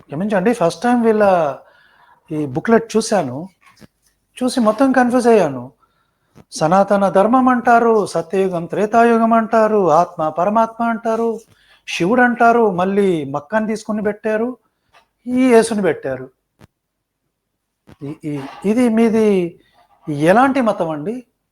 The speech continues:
అన్ని మిక్స్ చేసేసారా? మిక్సర్ గ్రైండర్‌లో వేసి మిక్స్ చేసి ఒక కొత్త మతాన్ని మీరే తయారు చేశారా? నాకైతే అర్థం కావట్లేదు. So, ప్రేక్షకులు, మనం వెయిట్ చేద్దాం,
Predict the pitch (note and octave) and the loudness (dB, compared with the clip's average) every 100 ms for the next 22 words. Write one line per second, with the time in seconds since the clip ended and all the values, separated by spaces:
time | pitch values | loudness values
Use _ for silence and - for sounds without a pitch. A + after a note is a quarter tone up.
0 | _ _ - _ _ - F#3 A#3+ G3+ F3+ | _ _ -20 _ _ -6 -2 0 0 -2
1 | F3+ - A#3+ G#3 C#3+ D3 F3 A#3+ - - | -2 0 0 0 -2 -4 -4 -8 -12 -20
2 | _ _ _ _ _ _ _ - _ C#3+ | _ _ _ _ _ _ _ -20 _ -6
3 | D#3+ A#3+ A3 A3 A3 G#3+ G3+ G#3 G3 F#3+ | -2 0 0 0 0 0 2 2 0 -2
4 | F#3 D#3+ - - G#3 G#3+ A#3 F#3+ F#3+ _ | -6 -8 -10 -2 -2 -2 -6 -6 -10 _
5 | _ _ - D#3+ - D#3 G#3 G#3 G3+ G3 | _ _ -8 -8 -4 -4 -2 -2 -2 -2
6 | F3+ D#3+ F#3+ F#3+ E3 D#3+ D3 D3 C#3+ E3+ | -4 -4 -4 -2 -4 -4 -6 -8 -10 -10
7 | G3+ _ _ _ _ _ _ - D3 G3+ | -12 _ _ _ _ _ _ -4 -2 0
8 | G3 G3 D#3+ F3 F3 D#3+ D#3 C#3 F#3+ - | 2 2 2 -2 -2 -2 -4 -6 -8 -10
9 | _ - - _ _ - G#3 E3+ G#3+ A#3 | _ -20 -20 _ _ -2 -2 2 2 2
10 | A3+ A3+ C4 C4+ - _ _ _ F#3+ G#3+ | 2 0 0 -6 -20 _ _ _ 0 2
11 | G3+ G#3 A3+ B3+ G3+ G#3 G3+ | 4 4 4 2 2 0 -2